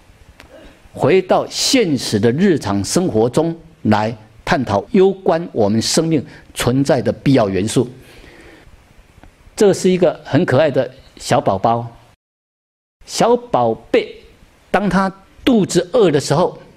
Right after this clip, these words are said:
他会用这样来解决吗？会这样嘛，对不对？你有没有玩过这样？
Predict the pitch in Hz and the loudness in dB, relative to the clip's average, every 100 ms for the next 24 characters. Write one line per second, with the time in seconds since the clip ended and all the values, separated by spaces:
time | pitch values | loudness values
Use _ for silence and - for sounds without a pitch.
0 | _ _ _ _ _ _ _ _ _ _ | _ _ _ _ _ _ _ _ _ _
1 | _ _ - - 139 151 160 165 135 135 | _ _ -20 -6 0 2 2 2 2 2
2 | 135 117 110 120 120 98 101 87 87 - | 2 2 2 0 0 0 0 -2 -4 -10
3 | - _ - _ - - - _ - - | -20 _ -20 _ -20 -20 -20 _ -20 -20
4 | - - - _ - 147 123 131 104 82 | -20 -20 -20 _ -2 -2 2 0 0 -8
5 | - 151 151 135 - - - - - _ | -6 -2 0 -2 -6 -20 -20 -20 -20 _
6 | _ _ - _ - _ 151 196 165 202 | _ _ -20 _ -20 _ 2 4 2 2
7 | 156 143 190 185 180 170 | 2 2 2 2 2 0